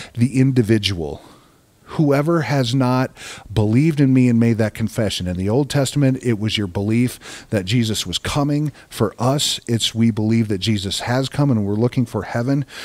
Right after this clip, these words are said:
Whoever has made that sin, who's ever sinned against me and not received my forgiveness, well, they're not gonna be in the Lamb's Book of Life.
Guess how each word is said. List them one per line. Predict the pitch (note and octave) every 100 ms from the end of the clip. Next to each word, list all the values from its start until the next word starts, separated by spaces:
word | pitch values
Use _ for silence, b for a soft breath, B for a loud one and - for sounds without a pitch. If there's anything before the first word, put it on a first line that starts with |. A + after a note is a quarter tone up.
| B B
Whoever | - D#3 C3 - D3 E3 F#3
has | D#3+ D3+
made | D3+ D#3 D#3+
that | D3 D3+ -
sin, | - - F#3+ G2+ G2 - B -
who's | - A#2+ A2
ever | C3+ D3+
sinned | E3+ - F3+ E3
against | D3 D3 -
me | C3
and | A#2 G#2+
not | A#2 A2+
received | C#3 - C#3+ C3+
my | C3+ C3 C3
forgiveness, | A#2 G2 A#2+ C#3 D#3+ D3+ - B B B B B
well, | C3
they're | D#3
not | F3 F3
gonna | F3
be | F3
in | E3
the |
Lamb's | D#3 E3+ D3+
Book | D3+ D#3
of | C#3
Life. | D#3 G#2+ -